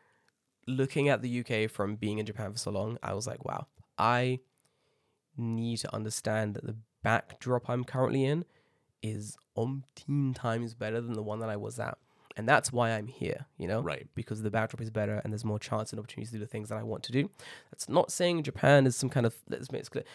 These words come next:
Speaker 1: ain't no fucking sparkling oasis on, in
Speaker 2: Right,
Speaker 1: the desert.
Speaker 2: yeah, yeah, yeah.
Speaker 1: Japan's got some fucking shit it needs to work out. Like, some, they got some big and some fucking tiny problems they gotta sort the fuck out. But when it comes down to it,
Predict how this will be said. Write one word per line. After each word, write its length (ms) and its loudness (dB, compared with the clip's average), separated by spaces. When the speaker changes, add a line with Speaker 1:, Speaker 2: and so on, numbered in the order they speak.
Speaker 1:
ain't 140 8
no 100 10
fucking 380 4
sparkling 920 2
oasis 500 2
on, 360 0
in 100 2
Speaker 2:
Right, 140 6
Speaker 1:
the 60 8
desert. 180 6
Speaker 2:
yeah, 60 2
yeah, 100 -2
yeah. 80 -8
Speaker 1:
Japan's 260 6
got 60 -2
some 160 0
fucking 640 0
shit 200 0
it 40 0
needs 160 -2
to 80 -2
work 280 2
out. 280 4
Like, 100 -2
some, 260 -4
they 80 -8
got 140 6
some 280 4
big 220 6
and 100 0
some 140 -6
fucking 300 -2
tiny 300 0
problems 220 -2
they 60 -6
gotta 160 -2
sort 220 -2
the 80 -4
fuck 200 -2
out. 120 2
But 60 2
when 120 6
it 20 2
comes 160 -4
down 220 6
to 100 -2
it, 100 -4